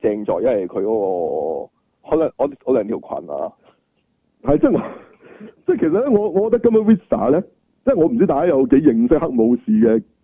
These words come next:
Speaker 2: 構造啊。一，一般，一般人覺得黑武士咪唔係嬲住塊毛巾㗎咯，<laughs> 成日咁。其實個盒裏邊係點嘅呢？即係嗰塊 cape 入邊佢係點？其實佢有個胸甲，胸甲裏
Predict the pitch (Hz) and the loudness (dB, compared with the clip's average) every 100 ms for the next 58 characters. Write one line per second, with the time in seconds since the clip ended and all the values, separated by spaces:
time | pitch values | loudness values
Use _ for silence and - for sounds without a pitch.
0 | _ 110 104 104 101 101 - _ - 240 | _ -4 -2 0 -2 -2 -6 _ -2 2
1 | 226 226 226 220 220 202 113 160 190 160 | 2 4 2 2 2 2 2 2 2 2
2 | 131 139 117 120 117 120 - 123 117 135 | 2 4 4 4 4 2 -2 -2 2 2
3 | 143 170 170 135 123 127 110 101 139 135 | 2 2 4 2 2 0 0 0 0 2
4 | 139 - - - - 151 131 - - - | 2 2 0 0 -2 -4 -4 -4 -4 -4
5 | 294 - - - - - - - 196 180 | -8 -6 -6 -6 -10 -20 -20 -14 -8 -4
6 | 170 202 208 151 151 185 165 160 147 180 | -2 -2 0 2 2 4 4 4 4 4
7 | 202 208 240 254 214 180 165 208 196 147 | 4 2 2 0 2 0 2 2 2 0
8 | - 123 127 123 135 - _ _ - 143 | 0 0 0 2 2 0 _ _ 0 2
9 | 180 160 175 202 196 160 131 - 220 233 | 2 0 0 0 -2 -2 -2 -2 2 2
10 | 156 - 127 | 0 0 0